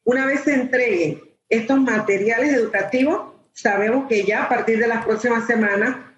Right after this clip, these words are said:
nuestros niños y jóvenes de las comarcas van a recibir esa educación a distancia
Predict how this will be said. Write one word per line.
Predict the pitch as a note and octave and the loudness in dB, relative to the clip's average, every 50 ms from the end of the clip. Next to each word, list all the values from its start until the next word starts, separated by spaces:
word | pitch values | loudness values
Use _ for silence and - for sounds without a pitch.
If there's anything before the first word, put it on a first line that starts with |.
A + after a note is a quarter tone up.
| _ _ | _ _
nuestros | - G#3+ G#3+ A3 A3+ A3+ A3+ | -2 0 0 0 0 0 2
niños | A3+ A#3 A#3 A#3 A#3 A#3+ B3+ C4+ D#4 D4+ - - - - _ _ | 2 2 2 2 2 2 2 0 0 -2 -6 -10 -16 -20 _ _
y | - G#3 | -4 -4
jóvenes | F#3+ F#3 A3 A3+ A3+ A#3 A#3+ A#3+ B3 B3+ | 0 0 2 2 2 2 0 0 0 0
de | A#3 G#3 | 0 0
las | G3+ G3+ - | 0 -2 -2
comarcas | - G3+ F#3 F#3+ G3 G3+ G#3+ - A#3+ A#3 - - - - _ _ _ _ | -4 -2 -2 0 -2 -2 -2 -2 -2 -2 -2 -6 -10 -16 _ _ _ _
van | E3+ G#3+ C#4 D#4+ D#4+ | -2 0 0 2 2
a | D4 A#3+ | 2 0
recibir | A3+ G#3+ - - G#3 G#3 G#3 G#3+ | 0 -2 -2 0 0 2 2 2
esa | A3 A3 - A3+ | 0 0 0 2
educación | G#3+ G#3 G3+ G3 F3+ - - G#3 G3+ G#3 | 0 2 0 -2 -2 -2 -2 0 0 2
a | G#3 | 0
distancia | F#3+ G3+ - - G#3+ G#3 A3 G#3+ G#3+ - A#3 A3+ A3+ - | 0 -2 -2 -2 0 0 0 0 0 0 -2 -2 -4 -6